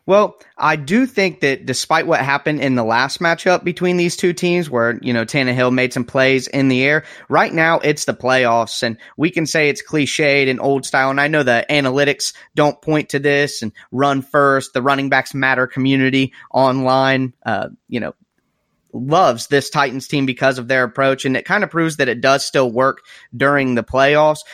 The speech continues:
and I expect the Titans to continue that regardless of what happened in the last matchup. So they're gonna keep feeding Derrick Henry. He had a hundred and eighty-eight yards last time, too, so I, I don't expect them to go away from what's working so well,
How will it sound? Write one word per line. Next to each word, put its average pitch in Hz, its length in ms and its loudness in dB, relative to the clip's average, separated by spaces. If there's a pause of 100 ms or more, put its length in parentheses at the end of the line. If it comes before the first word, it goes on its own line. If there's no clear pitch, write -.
(120)
and 127 140 0
I 160 80 2
expect 185 300 -2
the 165 80 -6
Titans 143 300 -2
to 139 60 -4
continue 143 520 -2
that 160 320 2
regardless 131 500 0
of 131 80 -4
what 117 160 0
happened 123 340 0
in 120 80 -2
the 120 100 0
last 117 300 -2
matchup. 110 460 -4
So 117 220 -2
they're 143 140 0
gonna 196 140 0
keep - 280 -4
feeding 160 280 0
Derrick 143 280 0
Henry. 156 360 0 (220)
He 160 60 0
had 160 240 2 (120)
a 120 60 -2
hundred 151 280 0
and 151 120 -2
eighty-eight 147 380 2
yards 139 260 2
last 156 320 0
time, 127 220 0
too, 165 240 0
so 127 180 -2
I, 127 180 2
I 139 120 2
don't 175 200 0
expect 147 300 -2
them 135 160 -2
to 127 80 -2
go 131 240 4
away 131 300 2
from 120 200 -4
what's 120 200 -2
working 123 400 -2
so 120 240 0
well, 131 380 2